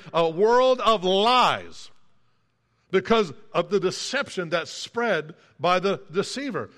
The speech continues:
Here's what Jesus said about Satan in John eight forty-four. "He has always hated the truth because there's no truth in him." When he lies, he, it is consistent with his character.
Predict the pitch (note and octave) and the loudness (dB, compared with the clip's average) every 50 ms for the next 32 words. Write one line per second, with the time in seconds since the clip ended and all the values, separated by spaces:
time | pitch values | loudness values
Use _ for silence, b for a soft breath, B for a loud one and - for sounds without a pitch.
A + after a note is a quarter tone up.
0 | b b A3+ C#4 A3+ A#3+ A#3+ G3 C3 B2 G#3+ A#3+ A3+ F3+ F#3+ D#3+ - G3+ F#3+ F3 | b b -4 -4 0 0 0 -2 0 -4 -4 -4 -4 -4 -6 -6 -4 -4 -4 -2
1 | E3+ E3 E3 D#3+ D#3 - F#3+ F3+ F3+ E3 D#3 D3+ C#3+ A#2+ E3+ E3+ E3 E3 E3 E3 | -2 -2 -2 -2 -2 -2 -4 -4 -4 -4 -8 -12 -8 -6 -4 -4 -2 -2 -2 -4
2 | D#3+ - - E3 D3+ D3 D3 - - D#3 C#3 A#2+ B B B B B - A3 A3 | -4 -8 -8 -8 -8 -8 -8 -10 -8 -6 -6 -6 B B B B B -4 0 2
3 | G3 F#3+ F3+ F3 - F#3+ A#3 C4 C#4 D4 D4 D4 D4+ C#4 - - G3 A3 A#3 A3+ | 2 2 2 0 0 0 2 2 2 2 0 -2 -4 -6 -4 -2 0 0 0 0
4 | A3 A3 G#3+ F3+ D3 C#3+ D3 C#3 - - - F3+ D3 A2+ F#2 - _ b b b | -2 -2 -2 -2 -2 -2 -2 -2 -2 -6 -6 -6 -6 -6 -10 -14 _ b b b
5 | b b b F#3 F#3 - G3+ G3+ F3+ C3 E3+ E3+ D#3 B2 C3 D3 D#3 F3+ G3 G3+ | b b b -6 -2 0 0 0 0 0 -2 -2 -2 -4 -10 -6 -4 -2 0 0
6 | G#3+ G#3+ G3+ - - F3+ F3 E3 E3 D#3+ - D#3 C#3 C3 A#2 A2+ B2+ A2+ F#2+ E2 | 0 -2 -4 -10 -8 -6 -6 -6 -6 -8 -10 -10 -10 -10 -10 -10 -12 -12 -12 -16
7 | _ _ _ b b b b b b b b b b b b - G3+ G3 F#3+ F#3 | _ _ _ b b b b b b b b b b b b -4 -2 0 0 2
8 | F#3 G3+ A#3+ C#4 C#4+ D4 C#4+ D4+ D4 - - - - - - - A3 G#3+ F#3+ F3+ | 4 4 4 4 4 4 2 0 -2 -8 -14 -16 -16 -10 -6 -4 -2 -2 -2 -2
9 | - D#3+ F3 E3 E3 C3+ - - - G3 F3+ - - - - G4+ F#4+ - - C#4+ | -2 -4 -4 -4 -4 -8 -6 -4 -4 -4 -4 -6 -4 0 0 0 0 0 -2 -2
10 | C#4 C4 A3+ A3+ A#3 A3+ A3 A3 G#3+ G#3 - - - A#3+ B3 B3 A3+ G3+ E3+ - | -2 -2 0 0 0 0 2 0 -2 -4 -4 -4 -2 0 0 2 0 0 -2 -2
11 | - D3 A#2 G2 - | -4 -4 -4 -4 -8